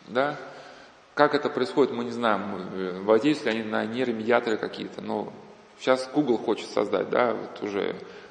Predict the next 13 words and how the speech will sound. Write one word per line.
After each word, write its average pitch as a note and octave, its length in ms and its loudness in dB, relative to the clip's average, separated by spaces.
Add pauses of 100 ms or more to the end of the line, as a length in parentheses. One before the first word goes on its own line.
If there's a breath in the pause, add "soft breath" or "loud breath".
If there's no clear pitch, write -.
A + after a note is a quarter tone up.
(160 loud breath)
нанороботы, A#2 600 0
которые A2 280 -2
будут B2+ 240 0
посылать C#3 360 2
сигнал A#2 280 0
на A2+ 120 -2
нейроны. A2 400 0 (160)
Ну, C#3 120 -8
компьютерные C3 460 -2
игры, E3 120 4
которые A2 300 -2
будут B2 220 0
вам A#2 340 -4